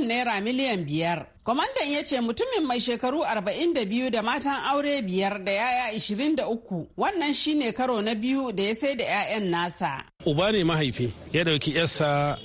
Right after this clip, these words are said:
Speaker 2: ya saida ta kamar yadda ake saida dan akuya, saboda ya tsafi da ita a Owerri, Imo State kenan.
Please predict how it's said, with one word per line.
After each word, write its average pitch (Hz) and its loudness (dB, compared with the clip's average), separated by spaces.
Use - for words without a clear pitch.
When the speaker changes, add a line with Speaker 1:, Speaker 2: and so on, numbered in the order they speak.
Speaker 2:
ya 151 2
saida 156 2
ta 139 0
kamar 147 2
yadda 160 2
ake 147 0
saida 135 2
dan 127 2
akuya, 107 -2
saboda 143 2
ya 139 0
tsafi 131 0
da 120 0
ita 117 -2
a 117 -2
Owerri, 107 0
Imo 131 2
State 117 -2
kenan. 80 -6